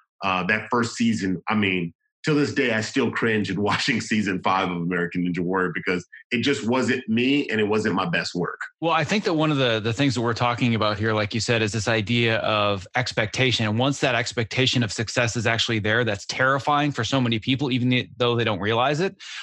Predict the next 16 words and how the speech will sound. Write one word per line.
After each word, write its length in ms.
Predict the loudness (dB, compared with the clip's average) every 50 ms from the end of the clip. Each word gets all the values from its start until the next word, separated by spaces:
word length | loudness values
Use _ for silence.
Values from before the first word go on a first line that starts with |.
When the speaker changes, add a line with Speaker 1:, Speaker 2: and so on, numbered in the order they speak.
| -8 -2 0
Speaker 2:
I 100 | 0 2
went 200 | 2 0 0 0
through 140 | 0 0
a 40 | 0
period 340 | 0 0 0 2 2 2 2
myself 440 | 2 0 0 0 0 -2 -2 -2 -4
a 20 |
few 220 | -6 -2 0 2 2
years 280 | 2 2 2 2 0
ago 420 | 0 0 0 0 0 0 -2 -4 -8 -12 -18 -18 -16 -10
where 640 | -4 0 0 2 2 2 2 2 2 2 2 0 -4 _ _ _ _ -4
I 120 | -2 -2 -2
said, 340 | 0 0 0 2 2 2
"Wait 200 | 2 2 2 2
a 40 | 0
second 460 | 0 0 -2 -2 -2 -2 -4 -4 -6